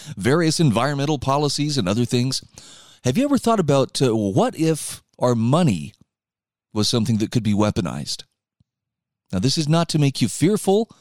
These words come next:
It's not to, to make you angry, but just to consider something that may be worth considering because financially, we're not standing on the firmest of ground.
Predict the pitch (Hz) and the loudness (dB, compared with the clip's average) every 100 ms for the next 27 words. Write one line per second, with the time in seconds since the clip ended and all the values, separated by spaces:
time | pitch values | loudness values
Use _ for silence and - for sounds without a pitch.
0 | _ _ _ - 92 113 117 - 131 117 | _ _ _ -8 -4 -2 -2 -2 0 0
1 | 98 120 117 123 - 110 170 170 202 185 | 2 0 2 0 -2 0 0 0 0 0
2 | 120 - - - - 226 - 226 208 - | 0 -4 -16 -14 -2 -2 -2 -2 0 0
3 | 196 175 - 135 113 135 147 117 98 - | 0 0 2 0 0 0 2 0 -2 -4
4 | - _ _ _ _ _ _ 92 123 208 | -12 _ _ _ _ _ _ -2 2 2
5 | 165 170 147 131 135 - 127 107 147 131 | 2 2 2 2 0 0 0 0 0 2
6 | 104 120 113 - 113 101 95 - _ _ | 2 2 0 0 0 0 -2 -8 _ _
7 | _ _ _ _ _ _ _ - 117 151 | _ _ _ _ _ _ _ -2 0 0
8 | 262 - 247 190 139 254 233 - 160 170 | 0 -2 0 2 2 2 0 0 0 2
9 | 165 131 120 - 104 107 - 90 101 98 | 2 2 0 0 0 0 -2 -2 0 0
10 | 62 | -4